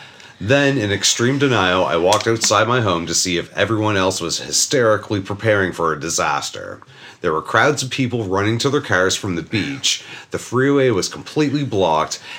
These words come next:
and yet there were also elderly people who didn't get a notification, just watering their lawn as if nothing was happening."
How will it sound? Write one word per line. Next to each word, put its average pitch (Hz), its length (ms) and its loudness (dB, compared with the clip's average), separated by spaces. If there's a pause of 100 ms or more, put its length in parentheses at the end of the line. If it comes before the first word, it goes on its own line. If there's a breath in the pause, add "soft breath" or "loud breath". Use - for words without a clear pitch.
and 104 180 0
yet 110 300 2
there 98 140 2
were 92 280 4
also 107 540 2
elderly 151 420 2
people 143 300 0
who 104 100 0
didn't 107 280 -2
get 110 140 2
a 101 120 0
notification, 90 880 0
just 101 240 -2
watering 165 540 2
their 147 140 4
lawn 127 420 2
as 98 160 -2
if 87 200 0
nothing 80 380 0
was 95 140 -2
happening." - 580 -6